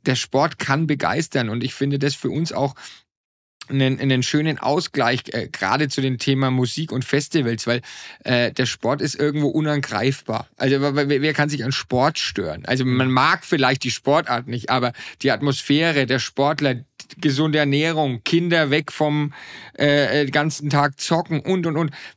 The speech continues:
Speaker 1: Dafür, äh, sich stark zu machen, an so einem Standort zu arbeiten. Also ich glaube, das, äh, das, das hat, hat, äh, sehr viel Romantik und die muss man mitbringen.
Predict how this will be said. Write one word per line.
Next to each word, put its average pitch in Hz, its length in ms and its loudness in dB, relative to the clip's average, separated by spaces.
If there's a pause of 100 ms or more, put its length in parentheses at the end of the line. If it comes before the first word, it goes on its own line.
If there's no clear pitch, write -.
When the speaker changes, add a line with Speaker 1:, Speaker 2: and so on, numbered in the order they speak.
Speaker 1:
Dafür, 170 760 2
äh, 92 520 0
sich 139 220 0
stark 143 380 0
zu 170 160 -2
machen, 139 320 -4
an 123 100 -4
so 131 100 -2
einem 147 180 0
Standort 139 460 -4
zu - 140 -4
arbeiten. 135 540 -2 (280)
Also 123 200 0
ich 113 100 -2
glaube, 131 320 2
das, 120 320 -2
äh, 104 360 -4
das, - 260 -10
das - 220 -4
hat, 151 280 -2
hat, 135 400 -2
äh, 139 320 0
sehr 139 240 0
viel 175 160 2
Romantik 151 640 0
und 131 140 -2
die 135 40 2
muss 151 220 0
man 160 160 0
mitbringen. 143 640 0